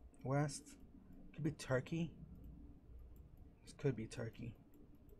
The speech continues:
I think I'm gonna go with Turkey as a random, rando guess.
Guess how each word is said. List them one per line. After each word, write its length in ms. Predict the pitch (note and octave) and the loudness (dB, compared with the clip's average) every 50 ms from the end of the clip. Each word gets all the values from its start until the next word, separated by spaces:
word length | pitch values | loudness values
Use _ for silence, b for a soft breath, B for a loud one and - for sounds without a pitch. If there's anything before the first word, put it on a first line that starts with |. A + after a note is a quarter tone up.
| - - - - - - - - - - - - - - - - - - - - - - - - - - - | -14 -14 -12 -12 -14 -14 -16 -18 -18 -16 -14 -14 -12 -12 -12 -12 -12 -12 -12 -10 -8 -8 -8 -8 -4 0 0
I 100 | B2+ B2+ | 2 2
think 200 | - D3 C#3 C#3+ | 4 6 8 10
I'm 60 | C#3+ | 12
gonna 140 | C#3 C3+ C3+ | 12 12 10
go 80 | C3+ | 10
with 120 | B2+ B2 - | 8 6 6
Turkey 300 | - C3 B2+ - - C3+ | 4 4 4 6 6 6
as 100 | B2 A#2 | 6 6
a 60 | A2 | 6
random, 340 | A2+ A#2 A#2 A#2+ B2 A#2+ A2+ - - | 6 6 6 6 6 4 2 0 0
rando 300 | A#2+ A#2+ A#2 A#2 A#2+ A#2 | 2 4 6 6 6 6
guess. 320 | A#2+ A#2 C3+ - - - | 6 6 6 4 0 -4